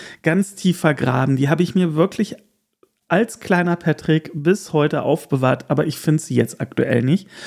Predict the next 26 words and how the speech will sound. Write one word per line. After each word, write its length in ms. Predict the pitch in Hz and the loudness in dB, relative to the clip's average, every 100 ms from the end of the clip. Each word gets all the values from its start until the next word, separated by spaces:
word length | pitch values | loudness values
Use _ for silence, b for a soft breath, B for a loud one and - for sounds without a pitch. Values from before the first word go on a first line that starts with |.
| B B - | B B -4
Und 80 | 139 | 0
als 220 | 127 127 | 0 -2
ich 120 | 131 | -4
gesehen 420 | 135 127 147 180 | -2 0 0 2
hab, 200 | 175 160 | 0 -2
hier 160 | - 151 | -2 -4
die 180 | 135 123 | -2 0
Welt 220 | 127 131 | 0 2
der, 160 | 120 123 - | -2 -4 -6
äh, 240 | 135 123 120 | -2 0 0
Meistermagazin, 1080 | 156 214 - 165 151 143 139 - 156 151 - - | 0 0 0 0 0 -2 -4 -2 0 0 -2 -6
die 220 | 143 156 | -2 0
bieten 360 | 139 151 139 127 | 0 -2 0 0
das 200 | 120 - | -2 -2
an, 300 | 175 202 226 B B B B B - | 0 0 -2 B B B B B -4
musste 260 | 131 127 127 | -2 -2 -4
ich 140 | - | -4
einfach 240 | 110 113 110 | -4 -4 -8
zuschlagen. 580 | - 113 - 107 98 123 | -10 -10 -10 -10 -4 -2
Jetzt 200 | 127 160 | 0 0
hab 80 | |
ich 200 | 156 151 | 0 -2
achthundert 760 | 208 202 - - 190 180 165 151 | 0 0 -2 -4 0 0 0 -4
Seiten 500 | - 143 160 - 165 | -2 0 0 0 -2
alleine 520 | 143 143 139 139 135 | 0 0 2 0 0
da, 500 | 131 127 135 160 196 | -2 0 2 2 0